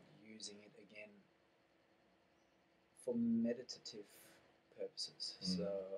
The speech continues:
Speaker 1: <laughs> might sound funny, but I used to smoke it just on a full moon
Speaker 2: Mm.
Speaker 1: and just sit under the moon and, um, sort of try to connect um, every time I did that, I used to get insights.
Speaker 2: Yeah,
Speaker 1: It
Speaker 2: that's
Speaker 1: was
Speaker 2: cool.
Speaker 1: very, very cool.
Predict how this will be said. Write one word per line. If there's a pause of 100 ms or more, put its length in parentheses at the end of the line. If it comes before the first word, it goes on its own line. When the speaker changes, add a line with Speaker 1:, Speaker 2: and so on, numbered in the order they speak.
(240)
Speaker 1:
<laughs> (360)
might
sound
funny,
but
I
used
to
smoke
it (180)
just
on
a
full
moon (540)
Speaker 2:
Mm. (220)
Speaker 1:
and
just
sit
under
the
moon
and, (100)
um, (460)
sort
of
try
to
connect (720)
um, (340)
every
time
I (100)
did
that, (720)
I
used
to
get
insights. (320)
Speaker 2:
Yeah,
Speaker 1:
It
Speaker 2:
that's
Speaker 1:
was
Speaker 2:
cool.
Speaker 1:
very, (100)
very
cool.